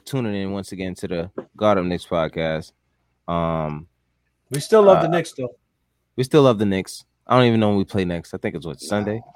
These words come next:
Speaker 3: I just like, like the
Speaker 1: Saturday.
Speaker 3: Knicks as a friend.
Speaker 1: I like the Knicks as a friend. <laughs> I like the Knicks as a friend.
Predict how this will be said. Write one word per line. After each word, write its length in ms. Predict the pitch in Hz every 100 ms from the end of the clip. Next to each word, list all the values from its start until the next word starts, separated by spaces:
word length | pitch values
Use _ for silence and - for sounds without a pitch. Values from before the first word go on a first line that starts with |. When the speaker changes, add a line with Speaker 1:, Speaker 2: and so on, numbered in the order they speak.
| 104
Speaker 3:
I 40 |
just 280 | 110 95 -
like, 220 | 90 82 - _
like 200 | 101 95
the 60 |
Speaker 1:
Saturday. 280 | - 120 80
Speaker 3:
Knicks 160 | 71 78
as 0 |
a 60 | -
friend. 280 | 95 85 - _ _ _ _ _ _ _ _
Speaker 1:
I 100 | -
like 100 | 80
the 100 | - 80
Knicks 220 | 73 -
as 140 | 82
a 40 | -
friend. 280 | - 76 - _ _ _ _ _ _ _ _ -
<laughs> 1300 | - - - _ _ _ _ _ _ _ _ _ _
I 60 | 98
like 200 | 92 87
the 80 | 85
Knicks 220 | 82 -
as 180 | 78 -
a 40 |
friend. 480 | - - - - -